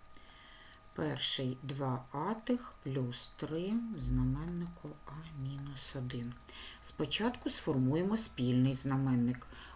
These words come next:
У спільний знаменник ми запишемо і множник а, і множник а мінус один, адже ці вирази зовсім різні. Якщо ми спільний знаменник поділимо на перший, додатковий множник буде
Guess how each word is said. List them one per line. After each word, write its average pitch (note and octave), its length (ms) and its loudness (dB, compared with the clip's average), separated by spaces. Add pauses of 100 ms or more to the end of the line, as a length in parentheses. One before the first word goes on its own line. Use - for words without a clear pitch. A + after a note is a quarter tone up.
У D#3+ 120 2
спільний D#3 640 4
знаменник C3+ 880 4
ми D3 180 4
запишемо B2+ 760 2 (100)
і G#3 200 6
множник C#3+ 840 4 (120)
а, C3+ 420 4 (440)
і E3 280 4
множник E3 840 8
а C#3+ 160 2
мінус C3+ 540 2
один, B2 420 2 (300)
адже C#3 300 0
ці C3+ 200 0
вирази C3 460 2
зовсім C3 680 0
різні. B2 380 0 (720)
Якщо D#3 360 6
ми B3 140 12
спільний A#3+ 520 10
знаменник D#3+ 680 6 (120)
поділимо C#3 680 6
на A#2+ 240 2
перший, F#3 560 2 (140)
додатковий C3+ 680 0
множник B3+ 540 4
буде F3 340 2